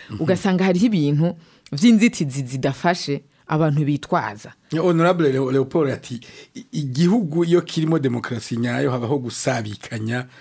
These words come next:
Speaker 1: ivyiza
Speaker 2: Ivyo
Speaker 1: vy'igihugu
Speaker 2: turimwo.
Speaker 1: n'uburemere bw'igihugu."
Speaker 2: Nivyo turimwo,
Speaker 1: Mhm.
Speaker 2: nivyo turimwo ubu. Eh, nibaza ko, o, mubibona muri leta mvyeyi, leta nkozi.
Speaker 1: Mhm.
Speaker 2: Naho atari je ndayivugira, mugabo imigambi yoyo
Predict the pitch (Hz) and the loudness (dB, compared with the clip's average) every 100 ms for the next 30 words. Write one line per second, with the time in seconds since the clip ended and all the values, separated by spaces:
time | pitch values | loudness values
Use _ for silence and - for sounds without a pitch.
0 | - - _ 143 151 139 185 160 170 147 | -20 -20 _ -4 -2 0 2 2 2 2
1 | 147 233 165 254 262 262 262 165 147 131 | 6 6 8 6 8 6 4 4 4 4
2 | 135 147 131 127 117 107 - - 175 185 | 4 2 2 -2 -2 -4 -6 0 4 4
3 | - 285 247 262 233 - - 190 208 254 | 4 6 6 6 4 2 0 2 2 4
4 | 240 233 180 156 214 - - - - 147 | 4 4 2 0 -2 -4 -12 -20 -6 2
5 | 147 156 170 160 160 165 - 220 208 208 | 4 4 4 4 4 2 4 4 6 6
6 | 156 147 151 151 151 170 190 180 170 165 | 6 6 4 2 4 4 2 2 0 0
7 | 151 170 131 123 135 180 208 190 339 - | 2 2 2 0 0 0 0 -2 -6 -8
8 | - 107 107 - - 127 185 185 214 202 | -10 -8 -8 -8 -4 0 0 2 2 2
9 | 160 147 151 147 190 220 233 415 - 147 | 2 2 2 0 -2 0 0 0 -4 0
10 | 160 160 202 190 156 170 165 160 190 190 | 2 6 8 6 4 4 4 4 4 4
11 | 190 185 | 6 6